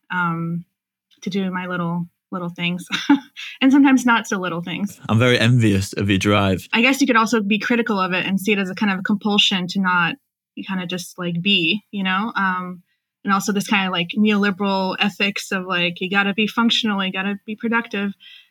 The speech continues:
Speaker 1: Um, but I, I am actually productive with things that I love, you know? So it's a little different. It's not really obviously about the money here.
Speaker 2: Right. Well, I'm gonna start with this documentary that you're making, 'cause I just wanted to quickly ask if you've been able to shoot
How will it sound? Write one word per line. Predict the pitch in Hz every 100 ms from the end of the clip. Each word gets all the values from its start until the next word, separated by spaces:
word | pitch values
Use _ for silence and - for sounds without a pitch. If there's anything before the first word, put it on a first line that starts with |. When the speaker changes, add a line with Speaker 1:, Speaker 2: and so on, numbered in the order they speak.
| _
Speaker 1:
Um, | 202 202 196 196
but | 185 214
I, | 214 -
I | 214
am | 214 208
actually | 208 233
productive | 226 214 208 214
with | 202
things | 196 202
that | 202
I | 190
love, | 185 196 151 143
you |
know? | 180 185
So | 185 185
it's | 185
a |
little | 202 190
different. | 185 - 170 151
It's | 143 -
not | 196
really | 190 185 180 175 _
obviously | 196 190 - 190
about | 180
the | 180
money | 190 170 175
here. | 175 156 170 _ - _ 127
Speaker 2:
Right. | 139 113 - _ - - - -
Well, | 123 131 120
I'm | 135
gonna | 147
start | 143 - 151 117
with | 135
this | 123 127
documentary | - 131 - 113 117 113 107 92 95 -
that | 98
you're | 90
making, | 92 90 90 87 87 95
'cause | - 113
I | 117
just | 123
wanted | 151 139 120
to | 123
quickly | - 131 - 113
ask | 90 92 -
if | 90 -
you've | 104 104 104 101 - - - - -
been | 117
able | 117 113 107
to | -
shoot | 107 - 123 120 - - -